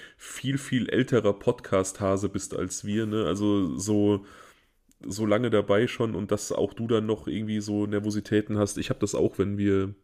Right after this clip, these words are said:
äh, als, weiß ich nicht, letztes Mal die Ofenkäse-Leute zu Gast waren, jetzt auch bei dir auch so ein bisschen, aber ich wusste, ich muss nicht reden.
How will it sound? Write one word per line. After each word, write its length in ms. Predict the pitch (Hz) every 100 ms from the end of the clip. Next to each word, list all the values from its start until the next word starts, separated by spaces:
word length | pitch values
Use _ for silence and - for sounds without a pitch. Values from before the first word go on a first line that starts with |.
| _ _
äh, 60 | -
als, 420 | 85 - - -
weiß 160 | 90 95
ich 60 |
nicht, 160 | 95 -
letztes 240 | 98 -
Mal 140 | 104 98
die 80 | 95
Ofenkäse-Leute 760 | 101 107 107 104 101 101 101
zu 120 | -
Gast 220 | 101 98
waren, 80 | 104
jetzt 160 | 101 -
auch 140 | 73
bei 140 | - 98
dir 220 | 107 104
auch 120 | 131
so 140 | -
ein 80 | 104
bisschen, 240 | 104 - 98
aber 120 | 85
ich 140 | -
wusste, 240 | 107 - 107
ich 120 | -
muss 180 | 107 -
nicht 220 | - -
reden. 380 | 104 117 117